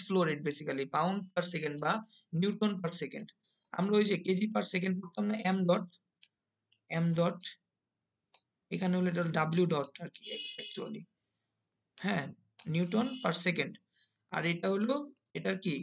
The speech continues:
feet। তো newton feet per second, ফি-, newton meter per second ধরি। এটা কি newton meter per second কি হবে? তাহলে কি F into V। আর আমরা যে কি জানি? Power equals to force into velocity, তাই না? এফ ভি।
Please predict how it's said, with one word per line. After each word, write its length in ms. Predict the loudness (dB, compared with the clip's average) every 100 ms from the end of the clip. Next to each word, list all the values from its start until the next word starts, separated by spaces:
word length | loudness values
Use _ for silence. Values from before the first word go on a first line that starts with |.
| -2
feet। 240 | 0 0 -2 -18 _ _ _ _ _ _ _ _ _
তো 80 | 0 0 0 -2 2
newton 440 | 2 0 0 0 0 -2
feet 200 | -2 -2 -6 _
per 120 | -2 -2 -4
second, 280 | -6 -6 -12 -18 _ _ _ _ _ -6
ফি-, 180 | -2 2 6
newton 300 | 6 6 4
meter 220 | 4 2 0
per 80 | -2 -2
second 220 | -4 -4
ধরি। 160 | -4 -6 -10 -20 _ _ -4
এটা 120 | -2 0
কি 60 | 4 4
newton 240 | 4 6 6
meter 160 | 6 0
per 80 | 2
second 180 | 2 2
কি 60 | 6
হবে? 140 | 6 6
তাহলে 160 | 0 -8 -8
কি 60 | -4 -2 0
F 20 | 0
into 160 | 0 0
V। 20 | 0 -2 -8 -20 _ 2
আর 80 | 4
আমরা 140 | 4 0
যে 60 | -2
কি 60 | 0
জানি? 120 | 0 2 6
Power 160 | 6 6
equals 240 | 2 -2 -2
to 40 | -2
force 200 | -2 0
into 120 | 0 0
velocity, 320 | 0 -2 -4
তাই 80 | -6 -6
না? 60 | -2 -4
এফ 80 | -4
ভি। 80 | -12